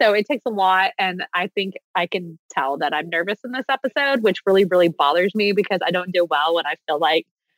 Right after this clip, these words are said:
I'm inept in a situation. And so, <laughs> so hopefully their amazing brilliance, 'cause they really were wonderful, will take over and nobody will notice.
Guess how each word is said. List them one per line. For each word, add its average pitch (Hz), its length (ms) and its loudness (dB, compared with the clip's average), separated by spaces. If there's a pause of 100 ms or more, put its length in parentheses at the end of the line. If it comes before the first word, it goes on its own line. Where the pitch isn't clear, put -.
(300)
I'm 175 200 4
inept 175 640 -2 (200)
in 220 160 2
a 202 80 0
situation. 277 760 2 (100)
And 262 180 4
so, 466 120 4
<laughs> - 360 4 (580)
so 427 220 6
hopefully 302 600 2 (340)
their 269 280 6
amazing 220 640 0
brilliance, 196 560 -2 (260)
'cause 226 120 -2
they 196 100 0
really 190 260 -2
were 175 220 0
wonderful, 180 680 -4 (200)
will 208 120 0
take 202 240 -4
over 170 240 -2
and 175 120 -4
nobody 151 240 -6
will 151 80 -6
notice. 143 340 -6